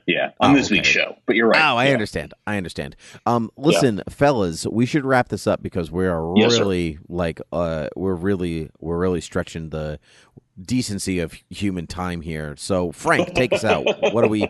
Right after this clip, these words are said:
Speaker 2: Where, where can the people find us?
Speaker 1: Uh, people can, can find us at supergirl T V talk dot com, uh, at thoughtbubbleaudio dot com. Uh, we, um, you know, folks, we,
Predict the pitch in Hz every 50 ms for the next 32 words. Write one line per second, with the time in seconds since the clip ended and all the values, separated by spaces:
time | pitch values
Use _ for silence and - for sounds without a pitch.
0 | - - - - - - - - - 107 107 76 107 127 139 139 143 131 127 117
1 | 123 123 110 101 - - 101 95 90 78 78 78 - - - - - - _ _
2 | _ _ _ _ _ _ _ _ _ _ _ _ _ - 143 143 139 143 151 151
3 | 151 180 196 175 185 175 175 185 175 170 156 143 135 - - 117 - 147 135 123
4 | - 139 127 123 123 120 113 - 117 104 - - 127 104 123 120 117 - - 120
5 | 110 110 104 120 110 104 101 - 107 101 95 - 113 101 101 95 92 90 90 85
6 | - _ - 95 92 90 87 85 - - 113 104 101 98 98 98 95 92 95 92
7 | 90 87 92 87 87 85 - 95 90 87 82 80 _ _ _ _ _ _ _ _
8 | _ _ - - - - 95 98 95 90 90 87 85 85 - 101 101 98 98 107
9 | 104 104 104 101 101 98 98 95 92 90 90 90 90 87 87 - - _ _ _
10 | _ _ 110 123 127 131 135 120 - 139 135 131 127 - 131 139 143